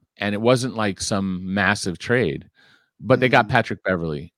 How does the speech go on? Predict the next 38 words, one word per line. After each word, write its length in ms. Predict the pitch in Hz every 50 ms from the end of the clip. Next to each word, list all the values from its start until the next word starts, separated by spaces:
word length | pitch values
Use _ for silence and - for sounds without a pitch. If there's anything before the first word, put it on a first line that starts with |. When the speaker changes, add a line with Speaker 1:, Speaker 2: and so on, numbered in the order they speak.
| _ -
Speaker 1:
And 220 | 98 101 101 98
Patrick 360 | - 123 123 117 - 117 104
Beverley 580 | - 120 120 113 117 110 101 98 95 92 90 - -
is 380 | 92 98 98 95 92 90 87
somebody 500 | - - 113 107 107 104 104 101 101 101
who 360 | 92 - 107 101 98 95 92
brings 760 | 82 82 95 101 110 117 117 113 110 107 104 104 104 - - - _ _ _ _ _ _
specifically 720 | - - - - 139 127 - - 185 175 175 147 - 139 123
what 180 | 104 110 -
the 80 | - 98
Wolves 340 | 98 104 104 101 95 92 90
were 220 | 85 92 92 87 78 73 73 - _ _ _ _ _ _ _ _ _ _ -
just 200 | - 123 - -
miserable 480 | 95 92 98 85 80 78 76 - - -
at, 140 | - - - -
is 220 | - 87 87 82 85
defense, 540 | 98 101 85 - - - - - - - -
right? 300 | - 85 82 82 76 _ _ _ _ _ - - - _ _
They 120 | - 104 113
needed 340 | 123 135 156 156 123 107
veteran 340 | 95 113 113 123 131 123 120
leadership 540 | 120 120 113 110 107 - - 110 101 85 _ -
and 160 | - 98 101
they 80 | 95 95
needed 420 | 98 98 98 90 92 90 82 - - _ _ _ _ - 90 90
defense. 480 | - 107 104 - - 76 78 - -
Now, 80 | 95 98
we 120 | 113 120
could 140 | - 113 95
debate 440 | 92 90 82 80 98 107 117 - -
whether 300 | 101 101 101 98 104 98
or 40 | 98
not 220 | 98 95 90 -
Patrick 320 | - 98 - - 90 -
Beverley 360 | - 92 90 95 95 95 78 60
is, 220 | 92 90 87 90 90 _ _ -
like, 220 | 85 87 85 -
a, 240 | 69 76 82 80